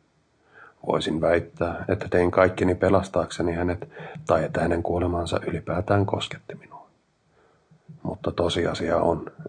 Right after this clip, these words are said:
että seuraavat viikot uppouduin sukutilan asioiden hoitoon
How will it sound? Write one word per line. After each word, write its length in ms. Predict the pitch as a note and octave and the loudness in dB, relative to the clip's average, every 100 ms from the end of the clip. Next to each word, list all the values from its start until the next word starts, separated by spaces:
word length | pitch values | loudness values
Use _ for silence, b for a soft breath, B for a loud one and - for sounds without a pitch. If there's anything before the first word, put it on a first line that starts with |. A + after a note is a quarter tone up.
| - | -12
että 160 | - E2 | -6 -4
seuraavat 600 | D#2+ D#2+ D#2 D#2 - - | -2 -4 -4 -4 -4 -2
viikot 300 | - F2 - | -2 -2 -6
uppouduin 520 | - - E2+ E2+ E2 E2 | -10 -6 -2 0 0 0
sukutilan 560 | F2 E2+ E2+ D#2+ E2 | -2 -2 -2 -4 -2
asioiden 520 | F2 F2 E2+ D#2+ E2 | -2 -2 -4 -4 -6
hoitoon 600 | E2 F2+ E2+ - E2 E2 | -2 0 0 -4 -8 -10